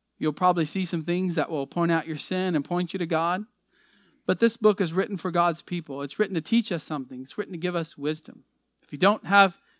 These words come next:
Jesus as your Savior, then turn from your sins and trust in him. Solomon's gonna say that. He's not gonna use the name Jesus, but he's gonna say that when he talks about the fear of the Lord. Lord, we come before you today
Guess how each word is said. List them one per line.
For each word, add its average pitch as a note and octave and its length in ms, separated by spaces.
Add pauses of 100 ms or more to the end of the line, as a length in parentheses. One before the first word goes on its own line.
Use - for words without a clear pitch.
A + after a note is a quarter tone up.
Jesus F#3+ 400
as E3 160
your D3+ 100
Savior, G#3 500 (540)
then D3+ 140
turn F#3 240
from G3+ 180
your F3 100
sins - 760 (1200)
and C3+ 120
trust - 380
in C#3+ 80
him. C3 340 (1120)
Solomon's C#4+ 420
gonna A#3+ 200
say A3+ 200
that. E3 220
He's F#3+ 100
not G3 120
gonna F3+ 140
use F3 180
the E3 80
name F3 240
Jesus, C#3 400
but C#3 120
he's G#3 120
gonna B3+ 180
say A3 260
that C#3+ 340
when D3 120
he C#3+ 60
talks E3 280
about C#3 340 (360)
the C#3+ 120
fear D3 500 (280)
of C#3 220
the C3 100
Lord. B2 400 (680)
Lord, E3+ 180
we D#3+ 100
come F#3+ 260
before F3 340
you D#3 180
today C#3 440